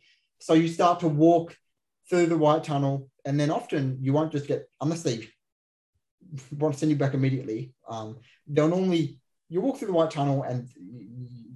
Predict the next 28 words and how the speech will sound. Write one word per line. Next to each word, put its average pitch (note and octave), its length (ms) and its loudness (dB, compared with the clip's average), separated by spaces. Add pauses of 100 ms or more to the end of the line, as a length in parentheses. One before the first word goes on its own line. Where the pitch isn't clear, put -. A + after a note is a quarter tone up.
(100)
your C3 160 -2
mum C3+ 240 2
could C3+ 140 -2
be A#2+ 80 -4
there, A2 160 -2
it'll G#2+ 100 -6
just - 140 -18
be B2 80 -4
an G#2+ 80 -8
entity A2 420 -8 (200)
cloaked. A2 360 -6 (480)
And E3 280 6
these B3 180 2
are C#4 60 4
negative C4 280 4
entities A#3 400 0
who D3 80 4
cloak F3 220 2
themselves D3 320 4
as C3 100 0
your C3 80 -2
family. C#3 460 0
They E4 160 6 (360)
learn F3 300 4
their F#3+ 160 4
role, D3+ 380 8
right? C3+ 280 0
They B2+ 360 -2